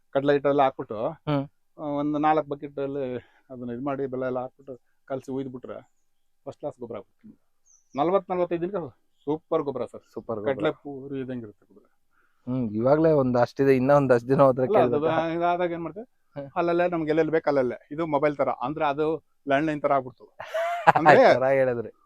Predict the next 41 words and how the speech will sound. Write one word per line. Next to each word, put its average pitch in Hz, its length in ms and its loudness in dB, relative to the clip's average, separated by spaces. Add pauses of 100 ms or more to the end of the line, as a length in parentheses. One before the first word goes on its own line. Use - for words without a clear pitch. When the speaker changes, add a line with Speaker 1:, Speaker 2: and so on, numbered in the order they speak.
(220)
Speaker 1:
ಹಾ, 233 200 -2 (420)
ಈಗ 139 140 -6
ನಾವ್ 165 160 2
ಅಲ್ಲಿ 190 200 2 (120)
ತಂದು 185 200 2
ಹಾಕೋಬಿಟ್ಟು 160 480 2 (420)
ಅಲ್ಲಿಂದ 196 300 0 (160)
ನಾವು 180 140 0
ಈಗ 170 200 -2
ಮೇಲಕ್ಕೆ 196 240 2
ಹೋಗ್ಬೇಕು 180 300 2
ಅಂದ್ರೆ 123 180 0
Speaker 2:
ಹೊತ್ಕೊಂಡ್ 139 360 -2
Speaker 1:
ಕಷ್ಟ 160 140 6
ಆಗುತ್ತೆ. 175 200 8
Speaker 2:
ಹೋಗ್ಬೇಕಿತ್ತು, 147 500 2
ಹೌದು. 120 280 -2
Speaker 1:
ಅದಕ್ಕೆ 185 240 -2
ಇವಾಗ 226 240 4
ಏನ್ 220 100 -2
ಮಾಡ್ತೀವಿ, 208 260 -8
ನಮ್ಗೆ 185 220 -2
ಎಲ್ಲಿ 220 200 -2
ಬೇಕು, 151 220 -2
ಈಗ 170 140 -4
ನಮ್ಗೆ 190 180 -4
ಈ 208 120 0
ಏರಿಯಾದಲ್ಲಿ 202 320 0
ಬೇಕು, 156 200 -6 (260)
Speaker 2:
ಹಾ. 143 80 -6 (160)
Speaker 1:
ಈಗ 185 140 -8
ಇಲ್ಲೇ 220 180 4
ಇರುತ್ತೆ. 139 240 -6 (360)
ಮತ್ತೆ 196 260 2
ಎರೆಹುಳು 214 260 8
ಇಲ್ಲೇ 208 220 2
ಜಾಸ್ತಿ 175 220 0
ಆಗುತ್ತೆ. 139 260 -6 (560)
ನೆಕ್ಸ್ಟ್ 214 280 -4 (300)
ಇನ್ನೊಂದ್ 208 280 -4 (380)
ಆ 180 60 4